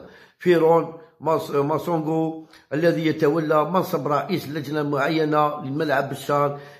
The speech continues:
ينحدر من الكونغو الديمقراطية، وكان قد أبدى إعجابه بالمرافق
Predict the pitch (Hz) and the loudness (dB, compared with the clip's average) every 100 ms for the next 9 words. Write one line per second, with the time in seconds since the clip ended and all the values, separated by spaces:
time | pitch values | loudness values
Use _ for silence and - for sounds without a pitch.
0 | - 185 - 147 139 151 143 147 147 - | -2 -2 2 0 0 -2 0 -2 -4 -4
1 | 131 - 165 147 143 117 143 - 139 139 | -4 0 -2 0 -2 -2 -4 -2 -2 0
2 | 165 147 139 170 143 135 139 - 175 120 | 0 2 2 0 0 -2 -4 -2 -4 2
3 | 151 147 - 127 208 175 147 151 151 135 | 2 2 0 -4 0 -2 0 0 0 0
4 | 135 131 156 120 139 156 175 156 | 0 2 0 0 2 2 2 -2